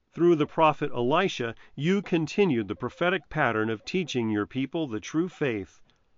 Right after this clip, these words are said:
and demonstrating through miracles your presence in creation to heal it of its brokenness.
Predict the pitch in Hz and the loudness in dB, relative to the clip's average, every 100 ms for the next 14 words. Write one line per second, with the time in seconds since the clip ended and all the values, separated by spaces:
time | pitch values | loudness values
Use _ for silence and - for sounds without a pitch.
0 | - 143 143 123 202 160 120 - 127 127 | -6 -2 0 4 4 4 0 -2 -2 -2
1 | 127 135 127 180 190 117 113 120 120 135 | -2 -2 2 4 4 2 -2 -4 -2 -4
2 | 135 214 208 127 120 - 147 160 156 196 | -4 -2 -2 -2 -6 -4 -2 -2 -2 -4
3 | 196 190 180 131 110 - - - 175 151 | 0 0 -2 -2 -4 -6 -16 -4 -2 0
4 | 214 139 110 107 127 123 110 120 104 95 | 0 0 0 -4 -6 -4 -2 -2 -2 -6
5 | 90 85 - | -8 -12 -20